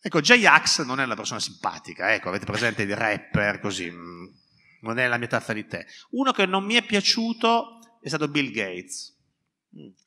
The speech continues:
Speaker 1: Oh, io non ho, non ho messo gli stranieri, quindi no, non ho messo persone che ho intervistato, non ho messo Erdogan. Ecco, Erdogan è uno che mi ha fatto un'enorme impressione. Cioè, Erdogan non è che mi piaccia,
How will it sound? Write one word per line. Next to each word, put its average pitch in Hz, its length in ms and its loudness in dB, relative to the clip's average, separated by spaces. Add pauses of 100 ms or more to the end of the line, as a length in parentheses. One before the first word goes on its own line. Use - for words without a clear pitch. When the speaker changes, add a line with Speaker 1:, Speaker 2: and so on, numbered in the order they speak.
(140)
Speaker 1:
Oh, 151 140 -4
io 190 140 2
non 165 180 4
ho, 160 40 4
non 160 200 0
ho 170 40 0
messo 170 220 4
gli 143 80 6
stranieri, 131 380 -2
quindi 131 180 -4
no, 127 340 -6
non 143 160 -4
ho 147 40 0
messo 156 240 4
persone 139 260 0
che 135 80 -2
ho 131 40 0
intervistato, 127 520 2
non 113 120 -4
ho 113 40 -6
messo 120 240 -2
Erdogan. 139 680 4
Ecco, 127 200 -10
Erdogan 160 580 2
è - 480 -10
uno 143 120 0
che 139 60 -4
mi 131 60 -2
ha 127 40 0
fatto 123 220 0
un'enorme 127 440 0
impressione. 95 680 -8 (760)
Cioè, - 140 -12
Erdogan 131 520 2
non 123 100 -12
è 131 60 -4
che 123 80 -10
mi 110 80 -8
piaccia, 98 580 -4